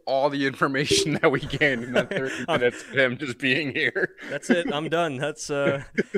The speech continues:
Speaker 2: that, that's the thing with Tim. You just have to, like, you know, give him a little softball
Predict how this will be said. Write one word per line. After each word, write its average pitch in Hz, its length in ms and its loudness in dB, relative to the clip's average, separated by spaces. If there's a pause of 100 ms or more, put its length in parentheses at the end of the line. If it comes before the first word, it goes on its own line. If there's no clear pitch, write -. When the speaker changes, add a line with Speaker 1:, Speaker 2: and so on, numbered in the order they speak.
(680)
Speaker 2:
that, 143 180 -6
that's 165 180 -2
the 170 60 -10
thing 175 200 -6
with 147 100 -4
Tim. 165 260 -4
You 113 80 -6
just 127 220 -8
have 143 200 0
to, 143 80 -6
like, 123 340 -2 (220)
you 120 80 -14
know, 113 140 -6
give 131 180 -4
him 147 60 -6
a 143 40 -2
little 139 200 -2
softball 135 840 -2